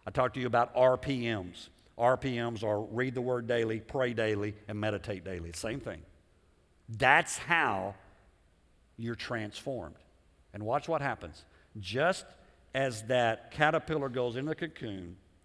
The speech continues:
and nobody can see what's happening until it breaks forth, you, as you spend time with God, nobody knows what's taking place. But as you begin to break forth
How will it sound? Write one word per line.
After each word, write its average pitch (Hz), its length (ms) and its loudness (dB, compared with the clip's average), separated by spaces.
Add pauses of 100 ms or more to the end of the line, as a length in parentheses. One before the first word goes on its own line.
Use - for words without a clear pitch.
(560)
and 110 240 -2
nobody 156 380 4
can 143 180 -6
see 151 220 -4
what's 135 260 -2
happening 120 580 -4 (540)
until 107 280 -4
it 98 140 -8
breaks 113 360 -2
forth, 98 560 -8 (920)
you, 107 640 -2
as 104 220 -4
you 113 80 -8
spend 110 380 -6
time 139 320 -4
with 113 180 -8
God, 85 380 -4 (560)
nobody 143 500 2
knows 117 420 -4
what's 107 220 -8
taking 101 340 -8
place. 87 540 -10 (680)
But 110 120 -2
as 101 260 -2
you 135 140 -4
begin 139 360 -2
to 107 60 -4
break 117 360 -4
forth 104 560 -8